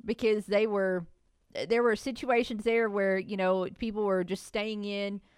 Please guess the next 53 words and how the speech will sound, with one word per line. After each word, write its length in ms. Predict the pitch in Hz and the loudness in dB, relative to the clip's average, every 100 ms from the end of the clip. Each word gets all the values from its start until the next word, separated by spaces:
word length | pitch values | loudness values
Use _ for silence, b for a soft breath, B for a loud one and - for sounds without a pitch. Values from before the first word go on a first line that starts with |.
| b b - | b b -6
um, 180 | 180 185 | -6 -6
to 120 | 196 | -10
begin 340 | 175 180 220 | -10 -6 -6
with. 300 | 214 208 208 196 | -4 -2 -4 -2
There 140 | 190 | -2
were 120 | 180 | 0
also, 600 | 175 185 202 208 180 175 175 | 2 2 2 0 2 2 2
you 120 | 170 | -2
know, 140 | 170 | -4
the, 200 | 170 165 - | -2 -4 -4
the 120 | - | -4
end 100 | 175 | -4
of 60 | 180 | -4
that 260 | 151 180 185 | -2 -4 -4
year 160 | 196 | -8
was 260 | 196 196 180 | -6 -8 -2
not 360 | 185 196 202 | 2 2 0
good. 320 | 220 202 220 196 | -2 -2 0 0
I 100 | 180 | -2
don't 180 | 180 | -4
feel 120 | 185 202 | -6 -6
like 180 | 190 | -6
there 100 | 196 | -6
were 120 | 190 180 | -4 -4
a 80 | |
ton 200 | 175 208 | -4 -8
of 80 | 196 | -10
people 240 | 202 196 196 | -10 -10 -8
in 60 | |
the 80 | 185 | -8
stands 340 | - 202 202 | -8 -8 -8
for 120 | - 185 | -10 -10
some 180 | 196 | -8
of 60 | 180 | -4
those 260 | 175 196 - | -2 -2 -2
games. 480 | 220 226 247 - _ b b b b b | -2 -2 -4 -8 _ b b b b b
Um, 260 | 175 175 175 | -6 -4 -4
and 160 | 170 175 | -6 -6
it, 240 | - - 175 | -10 -14 -6
but, 240 | 190 175 - | -2 -2 -2
but 220 | 190 226 | -4 2
most 300 | 254 320 - | 2 2 2
likely, 320 | 240 240 208 | 2 2 -4
yes. 360 | 196 170 170 254 | -2 0 0 -2
And 40 | |
I'm 60 | 254 | -2
trying 180 | 392 466 | 0 0
to 60 | |
think 200 | - 294 | 0 -4
of 80 | 269 | -4
the, 180 | 208 - | -4 -2
the 120 | 196 | -2
last, 400 | 220 247 294 - | 2 4 2 -2